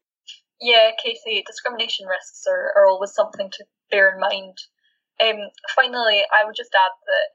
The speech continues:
changing terms and conditions under two P is probably a podcast in of itself,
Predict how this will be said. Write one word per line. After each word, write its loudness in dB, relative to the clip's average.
changing -4
terms 0
and -10
conditions 0
under -2
two -6
P 0
is -8
probably 2
a -2
podcast -2
in 4
of 0
itself, -2